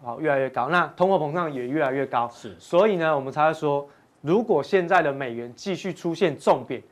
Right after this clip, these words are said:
Speaker 1: 比如说现在美元又跌到八十八，
Speaker 2: 嗯。
Speaker 1: 那我跟你讲，就是变恶性通货膨胀。所以为什么美元不能跌？
Speaker 2: 不能跌。
Speaker 1: 因为它在通膨，它必定要维持美国人民的购买力，所以呢，绝对美元是不会贬值的，
Speaker 2: 嗯。
Speaker 1: 吼。
Speaker 2: 是。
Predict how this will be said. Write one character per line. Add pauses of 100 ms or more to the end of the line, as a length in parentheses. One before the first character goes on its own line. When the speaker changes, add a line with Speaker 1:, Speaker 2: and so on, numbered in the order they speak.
(160)
Speaker 1:
比
如
说
现
在
美
元
又 (140)
跌
到
八
十
八， (200)
Speaker 2:
嗯。
Speaker 1:
那
我
跟
你
讲，
就
是
变
恶
性
通
货
膨
胀。
所
以
为
什
么
美
元
不
能
跌？
Speaker 2:
不
能
跌。 (140)
Speaker 1:
因
为
它
在
通
膨，
它
必
定
要
维
持
美
国
人
民
的
购
买
力， (220)
所
以
呢，
绝
对
美
元
是
不
会
贬
值
的，
Speaker 2:
嗯。
Speaker 1:
吼。
Speaker 2:
是。